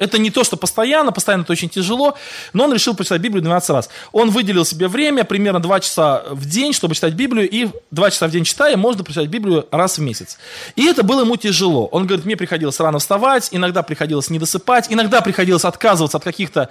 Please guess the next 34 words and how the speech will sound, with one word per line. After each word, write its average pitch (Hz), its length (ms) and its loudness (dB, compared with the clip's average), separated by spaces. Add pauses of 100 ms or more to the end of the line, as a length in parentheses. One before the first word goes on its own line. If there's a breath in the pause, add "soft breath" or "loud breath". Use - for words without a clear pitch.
(340 loud breath)
мероприятий, 226 720 2
чтобы 214 180 -2
найти 220 300 0
время 208 340 0
прочитать». 175 640 0 (460 loud breath)
Вот. 175 420 4
И 277 120 4
он, 233 260 2
г-, 160 120 -4 (120)
говорит, 165 280 -4
начал 214 240 0
читать 170 180 -2
Библию. 160 280 -4
И 220 80 -2
он 330 160 2
прочитал 226 400 0
за 180 140 0
год 247 160 -2
двенадцать 196 280 -2
раз 160 140 -4
Библию. 98 320 -12
Прочитал. - 500 -6 (360 soft breath)
И 190 100 4
он 247 120 4
потом 190 240 0
рассказывает. 107 600 -4 (600 loud breath)
Он 190 120 2
говорит, 170 200 -2
«Мне 185 260 2
даже 208 240 2
сны 202 320 2
стали 139 240 2
сниться 131 300 -2
библейские». 117 760 -6